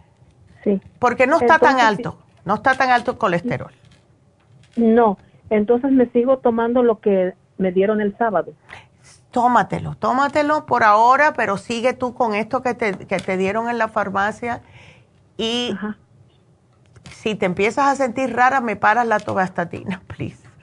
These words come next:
Speaker 2: Y le dices al médico
Speaker 1: Ah,
Speaker 2: que la
Speaker 1: está bien.
Speaker 2: paraste, porque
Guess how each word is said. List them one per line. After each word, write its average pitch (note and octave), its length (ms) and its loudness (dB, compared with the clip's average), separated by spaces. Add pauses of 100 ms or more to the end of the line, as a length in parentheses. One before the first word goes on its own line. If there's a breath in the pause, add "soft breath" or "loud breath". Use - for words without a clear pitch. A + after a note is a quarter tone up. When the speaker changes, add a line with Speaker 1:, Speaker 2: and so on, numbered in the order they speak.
(260 loud breath)
Speaker 2:
Y G#3+ 100 -2
le G3 140 2
dices A#3+ 260 0
al A3+ 140 2
médico A#3+ 360 0
Speaker 1:
Ah, A3+ 60 -2
Speaker 2:
que G#3+ 100 2
la F#3+ 60 6
Speaker 1:
está F#3+ 140 2
bien. F#3 60 4
Speaker 2:
paraste, F#3 280 2
porque E3 400 -6